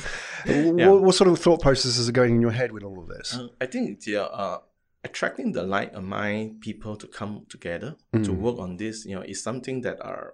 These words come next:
Speaker 1: you know, as a challenge because, uh, education have been teaching a lot of people to, to have a very comfortable job, you know, don't get our comfort zone, or, you know, stay nine to five is good.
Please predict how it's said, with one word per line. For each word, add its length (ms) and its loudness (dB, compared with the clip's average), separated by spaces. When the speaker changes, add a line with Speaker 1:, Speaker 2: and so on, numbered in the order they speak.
Speaker 1:
you 80 -14
know, 60 -10
as 200 -12
a 40 -14
challenge 380 -10
because, 320 -12
uh, 240 -6
education 440 -8
have 100 -4
been 140 -8
teaching 320 -8
a 40 -8
lot 180 -8
of 60 -18
people 300 -8
to, 360 -14
to 80 -12
have 240 -8
a 140 -4
very 200 -4
comfortable 540 -10
job, 400 -8
you 80 -10
know, 100 -10
don't 200 -8
get 140 -2
our 220 -6
comfort 380 -8
zone, 520 -8
or, 220 -8
you 80 -8
know, 60 -8
stay 340 -8
nine 180 -6
to 100 -12
five 260 -8
is 120 -12
good. 340 -10